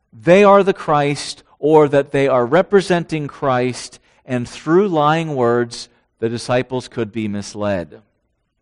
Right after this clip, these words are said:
He also said these false teachers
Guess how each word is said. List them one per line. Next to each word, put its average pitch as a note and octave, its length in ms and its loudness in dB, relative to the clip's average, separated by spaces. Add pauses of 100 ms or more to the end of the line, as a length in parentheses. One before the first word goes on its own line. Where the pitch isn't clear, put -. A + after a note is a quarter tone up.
(1700)
He - 160 -6
also D#3+ 400 4
said C#3 340 0
these C3+ 220 0
false D3+ 360 0
teachers C#3 580 -6